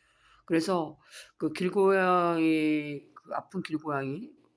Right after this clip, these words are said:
온몸에 고름이 있던 길고양이가 제 꿈속에서 귀신이 그 고름을 다 터트리는 거 보여주고 그 다음날 깨끗이 나았다는 거. 결국 귀신이 도와준 거예요. 그때 뭐 약도 못 썼고 뭐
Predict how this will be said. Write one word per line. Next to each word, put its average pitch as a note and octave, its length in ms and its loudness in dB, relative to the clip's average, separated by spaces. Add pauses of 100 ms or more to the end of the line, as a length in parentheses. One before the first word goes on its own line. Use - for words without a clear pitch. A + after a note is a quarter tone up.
(220)
온몸에 E3 320 -2
고름이 E3+ 340 -2
있던 E3 320 -10
길고양이가 D#3 760 -4 (360)
제 E3+ 120 -8
꿈속에서 F3 760 -6
귀신이 F3 540 -4 (460)
그 D#3+ 160 -16
고름을 G3 380 0
다 D3+ 160 -8
터트리는 D4 440 -2
거 F#3 160 -2
보여주고 E3+ 680 -4 (380)
그 F3+ 100 -12
다음날 E3 360 0
깨끗이 C#4 400 -6
나았다는 D3 560 -4
거. D3 140 -20 (1400)
결국 B3 300 0
귀신이 B3+ 260 2
도와준 G#3 420 2
거예요. D3 420 -2 (840)
그때 A#3+ 180 -2
뭐 B3 160 4
약도 E3 300 2
못 G3 140 -2
썼고 F#3+ 400 -2
뭐 E3+ 460 2